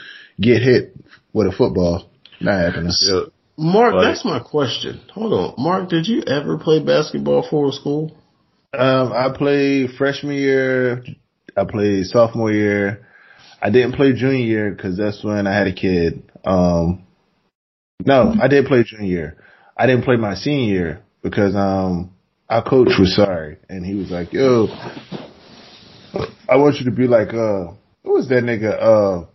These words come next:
Speaker 1: f-, oh, the nigga from, uh, North Carolina that played, uh, that got Candace Williams pregnant or whatever the fuck her name is. The, the, the,
Speaker 3: Yeah.
Speaker 1: uh,
Speaker 3: He from Duke, and that was, uh, Sheldon Williams.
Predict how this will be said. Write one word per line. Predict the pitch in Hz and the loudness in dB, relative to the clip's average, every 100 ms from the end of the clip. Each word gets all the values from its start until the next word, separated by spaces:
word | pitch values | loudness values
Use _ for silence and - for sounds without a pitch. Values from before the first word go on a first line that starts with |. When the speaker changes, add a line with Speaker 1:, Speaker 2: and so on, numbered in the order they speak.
| _ _ _ - | _ _ _ -18
Speaker 1:
f-, | - - 113 82 - - | -18 -10 -8 -8 -10 2
oh, | 170 156 107 90 - | 6 6 4 -2 -4
the | 131 | -2
nigga | 147 143 131 | -2 -4 -4
from, | 139 127 | -4 -4
uh, | 123 117 | 0 0
North | 117 127 - | 0 -4 -2
Carolina | 113 113 113 98 92 - | -2 0 -2 -4 -8 -6
that | 101 92 | -4 -2
played, | 123 120 110 | 0 2 2
uh, | 104 98 95 87 - - _ _ _ _ - | 2 2 2 0 -6 -20 _ _ _ _ -4
that | 110 | -2
got | 131 120 - | 4 4 2
Candace | 139 127 113 - | -2 -2 -2 -2
Williams | 120 120 113 - | 0 0 -2 -2
pregnant | 131 120 113 | -2 0 0
or | 113 | 0
whatever | 131 123 90 | 0 0 -2
the | 87 | -6
fuck | 95 98 | -10 -6
her | |
name | 92 92 90 | -4 -2 -2
is. | 90 87 - - | -4 -4 -10 -2
The, | 101 | -2
the, | 92 95 90 | 0 0 0
the, | 90 - | 0 2
Speaker 3:
Yeah. | |
Speaker 1:
uh, | - 92 87 87 _ _ _ _ - - | 2 4 2 0 _ _ _ _ -20 -6
Speaker 3:
He | 95 | -4
from | - 104 104 95 | -2 0 0 0
Duke, | 90 95 - - - | 0 0 -6 -20 -10
and | 85 87 87 85 80 82 | -6 -4 -4 -4 -4 -2
that | 85 71 | -2 -2
was, | 78 87 | -2 -2
uh, | 85 78 78 | -2 -2 0
Sheldon | - 90 92 90 101 | -2 -2 -2 -4 -4
Williams. | 104 87 87 92 - | -2 -2 -4 -8 -16